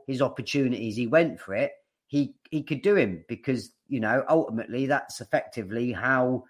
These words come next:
Fury put, uh, beat Wilder. So I think he needs a good strategy to, to do it,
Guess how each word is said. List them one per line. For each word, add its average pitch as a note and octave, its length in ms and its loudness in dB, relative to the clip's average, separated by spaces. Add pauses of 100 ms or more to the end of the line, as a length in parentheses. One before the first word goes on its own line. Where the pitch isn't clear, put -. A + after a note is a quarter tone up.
(200)
Fury C#3 600 4 (140)
put, G#2 220 -4 (240)
uh, G#2 360 -2
beat G2+ 260 -6
Wilder. F#2+ 520 -2 (220)
So A2 460 2 (340)
I - 60 -4
think C3 260 2
he C3 100 0
needs B2 300 2
a A#2+ 60 -2
good B2+ 220 2
strategy G2 720 2 (140)
to, A2+ 120 -8
to - 240 -10
do G2 200 -2
it, B2+ 260 2